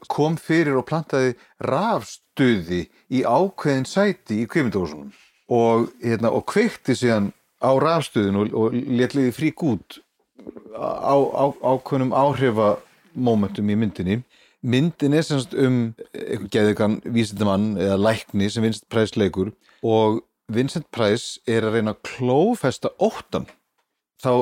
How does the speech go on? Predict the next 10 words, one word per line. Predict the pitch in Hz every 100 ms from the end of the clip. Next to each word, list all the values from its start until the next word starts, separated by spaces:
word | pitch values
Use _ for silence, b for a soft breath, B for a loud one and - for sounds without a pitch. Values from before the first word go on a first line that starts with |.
| -
er | 131 -
óttinn | 139 202 - - 147 143
í | 135
rauninni | 135 131 127 120 120 113 -
sérstök | - 139 - 117
lífvera | 127 175 214 110 92 76 71 - _ _ _ _ _
í | 120 139
miðtaugakerfinu | 143 196 139 110 117 95 85
á | 76
okkur. | -